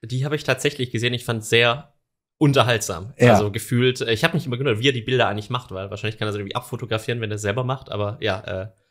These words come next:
Speaker 1: gefühlt auf Instagram mehr Bilder, die er gemacht hat, als der tatsächliche Content.
Speaker 2: Genau.
Speaker 1: Falls der schon überhaupt released ist, oder?
Speaker 2: Ja, ich weiß auch nicht, was er für, für irgendwelche Zockerzertifikate an die Börse gebracht hat, hat. Also er war irgendwie an der, mit H S B C Derivaten oder sowas an der Börse und hat da irgend-, ich weiß nicht, ob er die Glocke geklingelt hat. Naja,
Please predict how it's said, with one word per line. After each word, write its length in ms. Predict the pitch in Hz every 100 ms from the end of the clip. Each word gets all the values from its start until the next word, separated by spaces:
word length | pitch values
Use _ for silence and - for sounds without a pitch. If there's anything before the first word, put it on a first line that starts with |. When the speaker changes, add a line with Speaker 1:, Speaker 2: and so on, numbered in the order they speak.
| _
Speaker 1:
gefühlt 300 | - 131 135
auf 100 | 113
Instagram 460 | 127 127 120 117 110
mehr 140 | 113
Bilder, 280 | - 123 117
die 140 | 113
er 80 | 113
gemacht 320 | 110 117 -
hat, 160 | 107 -
als 160 | 104
der 100 | -
tatsächliche 400 | 107 104 117 107
Content. 460 | - 120 107 95 - -
Speaker 2:
Genau. 200 | 135 117
Speaker 1:
Falls 180 | 113 107
der 80 | 110
schon 140 | 101
überhaupt 220 | 95 104
released 260 | 98 107 -
ist, 100 | -
oder? 80 | 110
Speaker 2:
Ja, 220 | 104 -
ich 140 | - 135
weiß 120 | 131
auch 60 | 131
nicht, 160 | 123
was 140 | 127 135
er 80 |
für, 480 | 127 - 117 113 110
für 160 | 104 120
irgendwelche 420 | 110 117 117 117
Zockerzertifikate 920 | - 120 135 120 131 - 110 113 110
an 40 |
die 80 | 104
Börse 240 | 92 110 135
gebracht 300 | 131 131 151
hat, 260 | 143 - -
hat. 340 | 131 143 -
Also 160 | 110 104
er 140 | 101
war 240 | 101 110 101
irgendwie 420 | 113 107 117 113
an 140 | 104
der, 300 | 101 101 101 - - - - - _
mit 340 | - 127 - - -
H 220 | - 120
S 140 | 127 -
B 100 | 120
C 180 | 127
Derivaten 800 | 110 117 113 104 107 170 185 175 165
oder 280 | 139 143
sowas 320 | 139 143 147 -
an 100 | 110
der 80 |
Börse 380 | 104 110 131 143
und 120 | 131 120
hat 120 | 127
da 60 |
irgend-, 320 | 117 123 117 -
ich 180 | 98 117
weiß 120 | 123
nicht, 100 | 160
ob 60 |
er 40 | 120
die 100 | 104
Glocke 260 | 113 156
geklingelt 420 | 143 139 143 135 127
hat. 160 | 120
Naja, 220 | 110 101